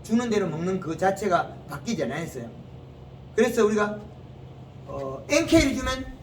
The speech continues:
사과가 노랗게 있고 질소량을 늘리게 주면 빨갛게 있고 이 두 개 차이 나는 거죠. 그래서 질소냐 인산이냐 다 다른 거죠, 형태가. 그래서 비료량에 따라서 달라져 버리는 거죠.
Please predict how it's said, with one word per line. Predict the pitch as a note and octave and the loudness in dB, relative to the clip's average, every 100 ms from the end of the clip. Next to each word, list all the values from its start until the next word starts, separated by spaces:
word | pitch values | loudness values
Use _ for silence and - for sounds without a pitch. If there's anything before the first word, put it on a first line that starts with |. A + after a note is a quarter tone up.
| - - - - | -8 -6 -6 -4
사과가 | - A3 B3 A#3 A#3 - - - - | 0 4 6 6 6 2 -12 -16 -6
노랗게 | E3+ F#3 A#3 B3+ | 4 8 8 6
있고 | G#3+ - - - - - - - - - - - - - - - - - - - - - | 2 0 -8 -12 -16 -18 -18 -18 -18 -18 -18 -18 -18 -18 -18 -18 -18 -18 -18 -18 -16 0
질소량을 | C#4+ D4+ C#4+ C4+ A#3+ B3 | 4 6 6 4 4 2
늘리게 | C4+ C4 | 4 2
주면 | A3+ A3+ A3 - | 4 4 4 2
빨갛게 | F#3+ G3 A3+ A3 E3 | 2 4 4 6 4
있고 | C3+ A2 - - - - | 2 -8 -10 -16 -12 -6
이 | A3+ | -4
두 | G3+ | -2
개 | A#3+ | -2
차이 | A#3+ A#3+ | 2 2
나는 | E3+ D#3 | 2 0
거죠. | B2 A#2 - - - - - | -6 -8 -14 -16 -16 -16 0
그래서 | G3 G#3+ B3+ F#3+ - - | 4 4 4 0 -4 -12
질소냐 | - B3+ A#3 B3+ A#3 A3 | -4 -2 0 2 2 2
인산이냐 | F#3+ F#3+ G3 F#3+ E3+ - - - | 0 -2 0 -2 -4 -6 -14 -12
다 | D3+ - | -10 -8
다른 | C#3+ D3 F#3 | -6 -2 2
거죠, | F#3+ A2 - - - | 2 0 -10 -14 -8
형태가. | F3 D3 A#2 - - - - - - | -6 -4 -6 -10 -14 -16 -16 -16 -6
그래서 | - G3 G3 F3+ - | 2 4 4 2 0
비료량에 | D#3 E3+ B3 A#3 F3 A3 G#3+ | 0 6 8 8 4 0 0
따라서 | A3+ G#3 F#3 | 0 2 2
달라져 | G#3+ B3 G3+ D3+ | 4 6 6 4
버리는 | D3 C3+ | -2 -4
거죠. | C#3 E3 | -4 -6